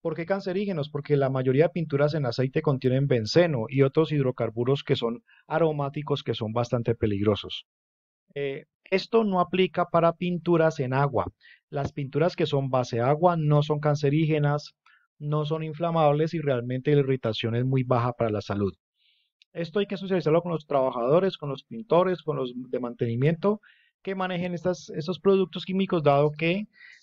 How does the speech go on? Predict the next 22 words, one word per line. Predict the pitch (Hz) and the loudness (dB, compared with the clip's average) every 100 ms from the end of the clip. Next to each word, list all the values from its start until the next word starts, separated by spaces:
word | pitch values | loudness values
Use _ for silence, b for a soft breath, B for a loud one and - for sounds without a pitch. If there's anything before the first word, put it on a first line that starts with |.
| - | -12
el | 143 | -8
riesgo | 135 135 143 | -2 0 2
es | 147 | 2
bastante | 151 151 143 | 0 -2 -4
importante. | 147 147 110 131 120 113 | -6 -6 -2 -2 0 0
Tanto | - 151 160 190 | 4 2 4 2
así | 185 208 | 2 -2
que, | 196 190 _ _ _ _ | -4 -4 _ _ _ _
por | - 160 | -6 -4
ejemplo, | 143 139 165 | -4 -6 -6
en | 170 | -2
Colombia, | 156 135 135 151 160 160 - | 0 2 2 2 2 0 -6
el, | 131 123 | -6 -4
el | 120 120 | -4 0
que | 123 | 2
sea | 147 156 | 4 2
pintor | 165 143 135 156 214 220 b b b b _ | 2 0 4 4 4 -6 b b b b _
tiene | 156 | -6
un | 156 | 0
derecho | 156 151 165 | 2 2 -2
a | |
pe-, | 170 139 131 | -4 -4 -6